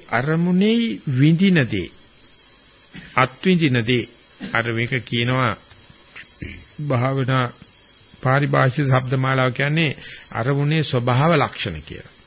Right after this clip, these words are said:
අනිත් අරමුණේ භාව ලක්ෂණ කියලාත් කියනවා. මෙන්න මේ භාව ලක්ෂණ දැකීමෙන්,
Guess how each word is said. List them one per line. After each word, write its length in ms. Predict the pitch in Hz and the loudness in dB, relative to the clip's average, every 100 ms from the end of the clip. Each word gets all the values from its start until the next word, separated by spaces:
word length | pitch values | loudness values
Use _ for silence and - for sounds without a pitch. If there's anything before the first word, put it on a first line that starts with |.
| - - - - - - | -6 -4 -4 -6 -16 -20
අනිත් 220 | - 117 127 | -8 -6 -4
අරමුණේ 440 | 110 123 135 143 | -2 0 2 2
භාව 380 | 123 113 120 147 | 0 0 2 2
ලක්ෂණ 400 | 156 139 - - | 2 0 -2 -2
කියලාත් 300 | - 120 113 | 0 0 -2
කියනවා. 380 | - 85 - - - - - - - - - - | -6 -10 -10 -18 -20 -12 -6 -4 -4 -6 -14 -6
මෙන්න 240 | 156 175 | 0 2
මේ 160 | 185 202 | 4 2
භාව 380 | 147 113 151 180 | 2 2 2 2
ලක්ෂණ 500 | 190 180 - 175 165 | 2 0 -2 -2 0
දැකීමෙන්, 540 | 127 117 185 214 214 | 0 0 0 2 2